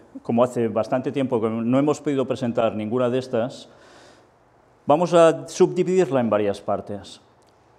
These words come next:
Entre todas ellas, la primera es la que tiene que ver con los temas de la creación de Dios, pero también con algo muy interesante y que nos va a ayudar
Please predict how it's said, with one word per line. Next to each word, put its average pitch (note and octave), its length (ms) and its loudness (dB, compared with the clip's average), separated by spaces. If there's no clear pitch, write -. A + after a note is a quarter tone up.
Entre C3 580 2
todas F#3 460 0
ellas, A#2+ 480 0
la C3 280 4
primera A#2+ 580 -2
es C#3+ 300 0
la D#3 140 4
que D3 80 -2
tiene D3 180 -2
que D3+ 80 0
ver D3 180 4
con C#3 280 0
los B2+ 260 2
temas C3+ 380 0
de B2 80 0
la A2 160 2
creación G#2+ 400 -2
de C#3+ 100 0
Dios, A#2 400 -2
pero D3 240 6
también E3+ 520 4
con D3 160 2
algo D3+ 320 6
muy C#3+ 300 2
interesante A2 840 0
y D3+ 100 0
que D3+ 140 -2
nos D3 200 -2
va G3+ 460 2
a D3+ 80 6
ayudar F3+ 720 2